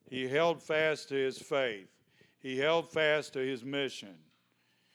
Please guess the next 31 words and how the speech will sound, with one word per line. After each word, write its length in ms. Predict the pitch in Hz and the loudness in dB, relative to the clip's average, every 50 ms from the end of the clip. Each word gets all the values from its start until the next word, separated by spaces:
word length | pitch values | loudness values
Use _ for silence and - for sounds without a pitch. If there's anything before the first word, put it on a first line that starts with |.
| _ _ _ _ _ | _ _ _ _ _
'Cause 260 | - 135 131 127 120 | -6 -4 -4 -4 -2
he 180 | 139 156 180 180 | -2 -2 -2 -2
knew 380 | 170 175 185 190 185 170 151 143 | 0 2 4 4 4 4 2 0
what 140 | 143 143 | 0 0
the 160 | 143 143 131 127 | 0 -2 -4 -4
cross 460 | - 156 160 165 165 160 143 - - | -2 2 4 4 4 2 0 -4 -6
was. 500 | 123 123 120 120 120 123 120 107 98 104 107 117 117 | -6 -4 -2 -2 -2 -4 -6 -8 -12 -20 -20 -18 -8
They, 200 | 120 135 151 170 | -2 0 0 0
you 200 | 165 147 156 175 | 0 -2 -6 -8
could 240 | 165 - 160 135 127 | -6 -6 -6 -8 -4
drive 320 | 120 139 147 151 156 151 147 | 0 2 4 4 4 4 2
up, 160 | 151 151 147 139 135 135 | 0 -2 -2 -6 -14 -16
not 360 | 131 123 120 131 127 120 107 | -14 -10 -6 -6 -6 -6 -6
drive, 540 | 101 107 104 104 104 110 123 120 110 123 156 - 104 101 _ _ _ | -8 -8 -8 -6 -6 -6 -6 -8 -8 -10 -12 -14 -16 -20 _ _ _
<laughs> 300 | _ _ _ _ _ _ | _ _ _ _ _ _
you 160 | - 147 170 175 | -10 -10 -10 -6
could 160 | 165 151 139 | -6 -4 0
walk 320 | 143 165 170 175 170 - | 2 4 4 4 4 2
up 220 | 170 170 165 139 156 | 0 0 0 -2 -4
and 120 | 147 143 | -6 -2
down 280 | 147 165 165 165 156 147 | -2 0 0 0 -2 -4
the 100 | 135 120 | -6 -10
streets 420 | - - 170 170 170 165 - - | -10 -6 -4 -4 -4 -4 -4 -8
of 140 | 131 123 123 | -8 -6 -2
Rome 360 | 135 151 170 180 175 160 135 | 0 0 0 0 -2 -4 -8
and 120 | 123 123 | -10 -10
you 100 | 147 175 | -10 -12
could 140 | 147 143 113 | -14 -16 -14
see 160 | - 135 131 | -10 -10 -10
crosses 720 | 110 - - 156 156 151 147 127 - 120 101 95 90 - _ _ _ _ _ _ _ _ _ _ | -8 -2 0 2 2 2 0 -2 -6 -14 -16 -16 -18 -20 _ _ _ _ _ _ _ _ _ _
everywhere. 720 | 143 139 147 131 117 110 110 107 98 101 98 90 87 82 | -6 -6 -6 -6 -6 -10 -10 -10 -12 -12 -14 -14 -16 -20